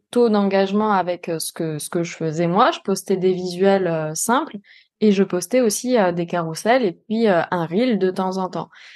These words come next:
Elle a voulu passer toute seule à un reel par jour, donc, euh, elle a monté ses reels et, euh, et moi je, je lui ai posté, euh, comme, comme elle voulait en fait. Elle a fait, euh,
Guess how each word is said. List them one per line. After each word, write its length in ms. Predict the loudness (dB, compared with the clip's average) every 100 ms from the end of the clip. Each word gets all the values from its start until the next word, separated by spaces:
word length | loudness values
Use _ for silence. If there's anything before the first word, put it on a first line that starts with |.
| -8
Elle 200 | 0 2
a 60 | 4
voulu 280 | 4 2 4
passer 400 | 2 2 0 -2
toute 240 | -6 -4
seule 340 | 2 4 4 2
à 260 | 0 0 2
un 180 | 2 4
reel 340 | 2 2 0
par 260 | -2 -4 -2
jour, 340 | 0 2 2
donc, 240 | 2 -2 -2
euh, 560 | -2 -2 -4 -2 -2 0
elle 220 | 0 2
a 80 | 0
monté 280 | 0 -2 -2
ses 260 | -2 -2 -2
reels 640 | 2 4 2 2 -2 -2
et, 280 | -2 -2 -2
euh, 200 | -2 -4
et 160 | -6 -4
moi 240 | 0 2
je, 240 | 0 -2 -6
je 160 | -6
lui 260 | -6 -4 -6
ai 40 |
posté, 560 | -4 -6 -6 0 2 2
euh, 80 | -2
comme, 360 | -6 -8 -8 -6
comme 180 | -4 -2
elle 160 | -2
voulait 300 | -2 0 0
en 160 | 2 0
fait. 320 | -2 -2 -2 -4 -8 _ _ _ _ -2
Elle 160 | 0 2
a 120 | 0
fait, 340 | 0 2 4 6
euh, 200 | 4